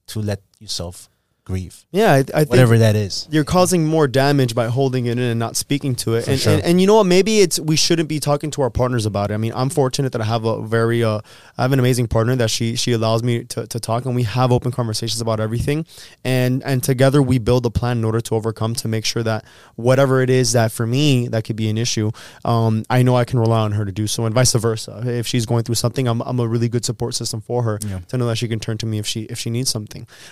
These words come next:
Speaker 2: Um, but it's such a shame that, that almost being vulnerable for men, it, it, it show, it's, it's seen as weakness, yet, um, I, I mean, just imagine what the other outcome can be if they feel like they have no outlet, they have nowhere else to, to speak to.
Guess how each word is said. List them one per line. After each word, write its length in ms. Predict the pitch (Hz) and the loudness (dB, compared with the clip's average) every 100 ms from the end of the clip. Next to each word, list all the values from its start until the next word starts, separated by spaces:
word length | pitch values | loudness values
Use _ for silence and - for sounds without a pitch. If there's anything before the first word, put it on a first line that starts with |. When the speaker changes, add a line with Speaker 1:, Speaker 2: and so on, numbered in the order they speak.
| - | -2
Speaker 2:
Um, 280 | 135 135 127 - - | 2 2 0 -8 -4
but 100 | 165 | -2
it's 120 | 156 | 0
such 140 | 190 202 | 0 2
a 120 | - | 2
shame 240 | 190 196 | 4 4
that, 320 | 180 156 - | 4 4 2
that 300 | 139 135 131 | 0 2 2
almost 500 | 147 151 160 143 - | 0 0 0 -2 -4
being 240 | 139 160 143 | -2 0 2
vulnerable 500 | 139 151 143 117 117 | 2 2 2 2 0
for 300 | - 147 156 | 0 2 2
men, 400 | 139 165 135 120 | 4 4 2 2
it, 240 | 117 117 | -2 -4
it, 200 | 131 123 - | -4 -4 -4
it 120 | 120 | -2
show, 240 | - 147 | 0 0
it's, 400 | 143 131 - - - _ - | 0 -4 -4 -6 -10 _ -10
it's 160 | 135 | -4
seen 200 | - 170 | -2 0
as 160 | 143 113 | 0 2
weakness, 560 | 117 185 151 113 113 - - - - | 2 2 2 0 0 -4 -10 -20 -6
yet, 360 | 135 139 135 - _ _ _ _ - | 4 6 6 2 _ _ _ _ -2
um, 600 | 135 123 120 117 117 - - - _ _ _ _ - | 2 2 2 0 -4 -8 -20 -20 _ _ _ _ -4
I, 100 | 143 | 0
I 60 | 151 | 4
mean, 140 | 156 143 | 4 4
just 200 | 151 202 | 2 2
imagine 500 | 165 160 175 175 135 | 4 4 4 4 4
what 180 | 143 | 2
the 120 | 147 147 | 2 2
other 180 | 131 | 4
outcome 320 | 123 123 147 127 | 2 0 -2 -4
can 180 | 120 | -2
be 260 | 104 139 170 | 2 4 6
if 120 | 110 | 4
they 120 | - 117 | 4 2
feel 240 | - 147 | 6 8
like 140 | 127 | 6
they 100 | 117 | 4
have 220 | 113 127 127 | 2 2 2
no 180 | 113 | 2
outlet, 360 | 110 147 135 117 | 2 2 2 2
they 80 | 117 | 0
have 180 | 127 127 | 0 -2
nowhere 340 | 131 120 120 | -2 0 2
else 220 | 117 120 | 2 0
to, 200 | - 127 | -2 -2
to 100 | 127 | -2
speak 260 | 127 - 160 | -4 -2 -2
to. 200 | - 113 | -2 -4